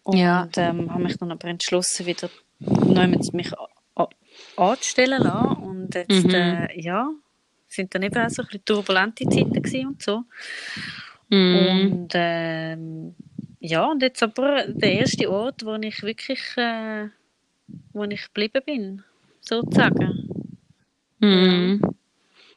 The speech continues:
Speaker 2: Krass.
Speaker 1: Ja, in einem kleinen Team. Also ich bin wirklich in Grossagenturen gsi, wo,
Speaker 2: Mhm.
Speaker 1: also das Grösste ist gsi achtzig Personen.
Speaker 2: Wow.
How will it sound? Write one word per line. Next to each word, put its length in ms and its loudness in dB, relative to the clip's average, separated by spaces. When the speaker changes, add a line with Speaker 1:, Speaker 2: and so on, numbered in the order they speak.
Speaker 2:
Krass. 320 4
Speaker 1:
Ja, 160 0
in 100 -2
einem 140 0
kleinen 460 0
Team. 460 -2
Also 220 -2
ich 80 -8
bin 140 -6
wirklich 360 -6
in 200 -6
Grossagenturen 920 -4
gsi, 460 -6
wo, 380 -8
Speaker 2:
Mhm. 200 0
Speaker 1:
also 340 2
das 200 -6
Grösste 420 2
ist 220 -4
gsi 220 -8
achtzig 360 -10
Personen. 600 -8
Speaker 2:
Wow. 340 4